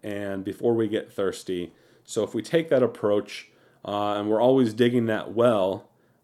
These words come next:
um, if we should find ourselves in a situation where we might be a little thirsty,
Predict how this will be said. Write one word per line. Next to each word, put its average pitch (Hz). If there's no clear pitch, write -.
um, 107
if -
we 113
should 120
find 123
ourselves 113
in 107
a 101
situation 107
where 98
we 98
might 98
be 107
a 107
little 110
thirsty, 107